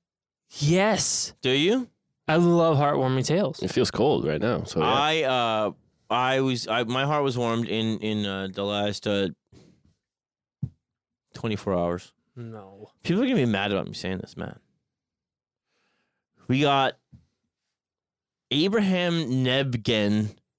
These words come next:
Speaker 2: and Trevor Stockers on the Patreon in the last twenty-four hours.
Speaker 3: They just
Speaker 2: The-,
Speaker 3: joined.
Speaker 2: these are our new, uh, uh, subscribers.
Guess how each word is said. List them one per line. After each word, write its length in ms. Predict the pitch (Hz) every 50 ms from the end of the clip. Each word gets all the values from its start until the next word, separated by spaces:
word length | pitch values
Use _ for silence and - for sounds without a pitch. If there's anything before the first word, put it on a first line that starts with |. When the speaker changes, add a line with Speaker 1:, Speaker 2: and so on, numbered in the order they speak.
| _ _ _ -
Speaker 2:
and 200 | 107 107 107 107 -
Trevor 320 | - 143 131 127 135 131
Stockers 540 | - - 127 113 113 110 - 110 107 98 - -
on 460 | - 101 107 104 101 101 101 98 92 - _ _ _ _ _ _ _ _ _ _ _ _ _ _ _ -
the 40 | 117 107
Patreon 480 | - 110 95 92 - 101 90 90 76
in 80 | 95 107
the 60 | 117
last 300 | 131 143 156 170 165 -
twenty-four 380 | - 180 160 151 143 - 127 113
hours. 300 | 107 98 95 90 - - _ _ - - -
Speaker 3:
They 80 | 127
just 160 | 127 143 156 170
Speaker 2:
The-, 60 | 185
Speaker 3:
joined. 240 | - 170 160 101 87
Speaker 2:
these 240 | 131 202 220 226 240
are 280 | 233 233 233 226 - -
our 200 | 165 175 175 180
new, 540 | 175 165 143 143 147 151 156 156 160 165 139
uh, 500 | - 120 120 117 113 113 113 117 117 -
uh, 420 | - 101 104 104 104 104 101 117 113
subscribers. 580 | - 156 147 - - 143 139 139 139 135 -